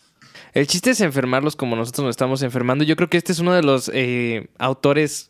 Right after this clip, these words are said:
como dicen por ahí, malditos por donde los haya, que nos enfermó a nosotros,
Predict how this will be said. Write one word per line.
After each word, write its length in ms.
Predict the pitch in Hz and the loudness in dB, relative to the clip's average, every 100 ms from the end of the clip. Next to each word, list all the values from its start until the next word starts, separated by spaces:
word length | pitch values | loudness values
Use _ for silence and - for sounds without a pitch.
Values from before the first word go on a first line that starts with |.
| _ _ _ - | _ _ _ -8
como 180 | 123 123 | -4 -4
dicen 280 | 123 143 | -4 -2
por 120 | 123 113 | 0 2
ahí, 140 | 123 | 2
malditos 360 | 123 123 127 143 | 0 0 -2 -2
por 120 | 247 | -4
donde 180 | 120 117 | -2 -2
los 160 | 117 | 0
haya, 220 | 131 143 - _ _ _ _ _ _ _ _ | 0 -2 -6 _ _ _ _ _ _ _ _
que 120 | - 131 | 0 0
nos 160 | 120 | 0
enfermó 340 | 127 127 123 123 | 0 0 0 0
a 20 | |
nosotros, 480 | 120 127 117 113 | 0 0 -2 -4